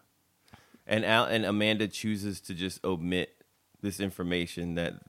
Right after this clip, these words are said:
they're gonna try to contact Billy and get insider tips. And, and to mention, Bruce wants, he didn't wanna say it, but Amanda's just like, "Yeah, I mean, maybe we'll, we, we get some financial figures from him as well, and that'll help." And he was like,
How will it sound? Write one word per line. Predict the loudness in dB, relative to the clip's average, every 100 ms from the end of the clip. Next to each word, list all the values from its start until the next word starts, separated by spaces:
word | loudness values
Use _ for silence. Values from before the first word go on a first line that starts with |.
| -2
they're | 0 0
gonna | -2 -4
try | -2 0
to | 0 -4 -8 -20 -20 _ _
contact | 0 2 2 2 0 -2
Billy | -2 0 0 -2 -4
and | -6 -4
get | -2 -4 -6 _ -4
insider | -2 -2 -2 -2 -2
tips. | -8 -4 -4 -4 -20 -20 -10
And, | 0 0 4
and | 4 6 4
to | 0
mention, | 4 4 4 0
Bruce | 0 0 0 0 -2
wants, | 0 2 2 0 -8 -18 _ _ _ _ 0
he | 6
didn't | 8 8
wanna | 8 6
say | 4 2 6 8 6
it, | 2 -6 _ _ _
but | 4 6 4 2
Amanda's | 2 6 6 6 4 4 0
just | -6 0
like, | 0 0 0
"Yeah, | 2 4 4
I | 4
mean, | 2 0 -4 -20 -20 _
maybe | 4 4 4 2
we'll, | 4 4 4 0
we, | -2 0 0
we | 2 2
get | 0
some | -2 -2
financial | 4 6 4 2 -2
figures | 2 2 4 0 2
from | 0 2
him | 2 2
as | 0 2
well, | 4 4 4
and | 4
that'll | 4 2 2
help." | 2 2 0
And | 0
he | 0
was | 0
like, | -4